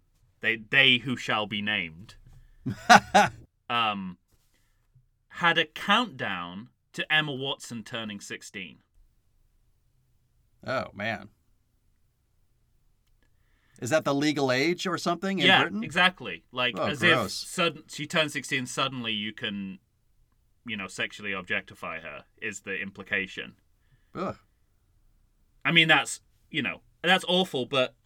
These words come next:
Speaker 1: I was wondering if this movie was kind of playing into that by,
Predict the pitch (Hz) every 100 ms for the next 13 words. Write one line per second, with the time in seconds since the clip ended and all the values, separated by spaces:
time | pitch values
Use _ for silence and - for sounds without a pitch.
0 | - 156 165 156 135 165 226 165 127 117
1 | 120 - 139 127 123 139 123 - - 151
2 | 127 113 135 185 - 107 98 - 104 101
3 | 98 95